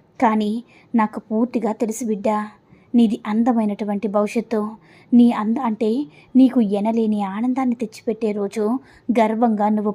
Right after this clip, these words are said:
పది మందితో తలెత్తుకుని తిరిగే రోజులన్నీ కూడా ముందుకు ఉన్నాయి తల్లి. నువ్వు భవిష్యత్తు గురించి అస్సలు భయపడకు, బాధపడకు. ఎందుకంటే నీలో ఉన్న భయం నీ బంధాన్ని బాధపెడుతుందమ్మా. నేను చెప్తున్నాను కదా,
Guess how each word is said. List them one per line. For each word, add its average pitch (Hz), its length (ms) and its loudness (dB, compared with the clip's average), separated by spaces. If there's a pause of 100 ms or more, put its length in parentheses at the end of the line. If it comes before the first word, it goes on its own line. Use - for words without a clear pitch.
పది 202 240 0
మందితో 214 300 0 (120)
తలెత్తుకుని 240 580 -2
తిరిగే 214 340 0
రోజులన్నీ 220 520 -4
కూడా 320 220 0
ముందుకు 220 300 -4
ఉన్నాయి 208 240 -2
తల్లి. 214 240 0 (520)
నువ్వు 220 280 4
భవిష్యత్తు 214 440 -2
గురించి 202 280 -4 (100)
అస్సలు 294 340 -2
భయపడకు, 208 440 -4 (120)
బాధపడకు. 214 540 -4 (480)
ఎందుకంటే 208 560 0 (560)
నీలో 233 360 2
ఉన్న 202 160 0 (100)
భయం 208 300 -2
నీ 208 80 -2 (120)
బంధాన్ని 226 480 -4
బాధపెడుతుందమ్మా. 214 800 -4 (520)
నేను 226 280 2
చెప్తున్నాను 214 480 0
కదా, 208 160 0